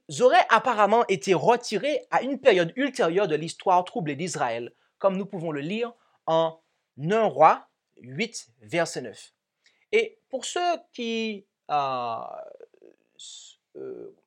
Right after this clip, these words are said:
croient en l'esprit de prophétie, et notamment que le don de prophétie a été manifesté dans le ministère d'Ellen G. White, ok, en ces derniers jours, je vous invite à lire Premiers Écrits, page, euh, trente-deux, d'accord, où la messagère, effectivement,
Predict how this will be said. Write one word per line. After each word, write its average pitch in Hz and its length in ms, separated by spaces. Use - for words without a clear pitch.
croient 240 200
en - 20
l'esprit 196 240
de 175 80
prophétie, 170 500
et 185 60
notamment 170 420
que 139 140
le 131 260
don 156 100
de 208 60
prophétie 147 480
a 143 80
été 139 160
manifesté 135 540
dans 131 80
le 123 100
ministère 131 400
d'Ellen 127 220
G. 120 80
White, 151 440
ok, 123 220
en 127 60
ces 117 100
derniers 131 240
jours, 196 320
je 180 100
vous 262 120
invite 202 200
à 135 120
lire 147 320
Premiers 143 600
Écrits, 165 500
page, 151 420
euh, 110 560
trente-deux, 190 640
d'accord, - 440
où 170 400
la 147 100
messagère, 147 480
effectivement, 135 800